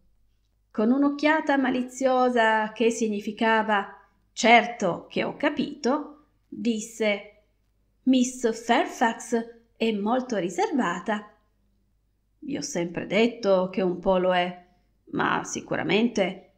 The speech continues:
voi vincerete la sua diffidenza,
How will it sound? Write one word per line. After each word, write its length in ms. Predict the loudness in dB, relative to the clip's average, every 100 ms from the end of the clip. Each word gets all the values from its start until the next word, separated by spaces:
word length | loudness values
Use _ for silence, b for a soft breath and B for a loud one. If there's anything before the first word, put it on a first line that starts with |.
| _
voi 380 | 2 4 6 4
vincerete 800 | 0 -2 -2 0 2 2 2 0
la 140 | 0
sua 420 | -2 -2 0 0
diffidenza, 1040 | -2 -8 -10 -4 0 0 -2 0 -2 -2